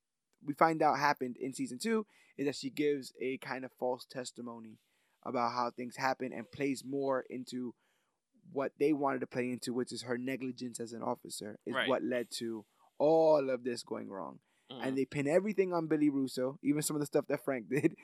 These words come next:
Speaker 2: Right.
Speaker 1: They pin it all on Billy Russo, but that Billy was able to do this to the extent because, uh, Madani wasn't thinking clearly.
Speaker 2: Right.
Speaker 1: Um, I
Speaker 2: It,
Speaker 1: think that's
Speaker 2: it's one of those
Speaker 1: Go ahead.
Speaker 2: things that we got out of, um, uh, when they try to teach you how to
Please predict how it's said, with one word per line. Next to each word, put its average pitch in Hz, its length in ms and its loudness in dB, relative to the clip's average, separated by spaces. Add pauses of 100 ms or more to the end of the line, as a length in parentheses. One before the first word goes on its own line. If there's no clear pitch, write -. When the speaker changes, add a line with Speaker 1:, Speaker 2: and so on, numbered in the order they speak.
Speaker 2:
Right. 127 200 6
Speaker 1:
They 139 80 4
pin 156 200 4
it 147 80 4
all 185 260 10
on 180 100 4
Billy 175 240 6
Russo, 160 440 2
but 147 440 4 (240)
that 135 200 0
Billy 147 200 4
was 135 160 0
able 135 200 0
to 135 60 0
do 135 260 0
this 131 160 0
to 139 160 -4
the 127 120 -2
extent 123 500 -6 (400)
because, 131 640 2
uh, 117 140 0
Madani 120 600 -2 (220)
wasn't 123 360 -2
thinking 110 300 -8
clearly. 104 460 -12
Speaker 2:
Right. 104 280 0 (300)
Speaker 1:
Um, 135 400 0 (180)
I 226 60 10
Speaker 2:
It, - 40 8
Speaker 1:
think 220 100 4
that's 220 180 8
Speaker 2:
it's - 40 -12
one 233 160 2
of 240 80 0
those 226 140 0
Speaker 1:
Go 160 60 6
ahead. 175 80 6
Speaker 2:
things 196 140 -2
that 165 140 2
we 170 120 -2
got 160 220 6
out 156 140 6
of, 147 120 -4
um, 127 420 -2 (200)
uh, 120 460 0 (500)
when 151 160 -6
they 143 200 -2 (640)
try 156 420 0
to 147 100 -2
teach - 560 -6
you 147 200 -6
how 131 220 4
to 107 280 -2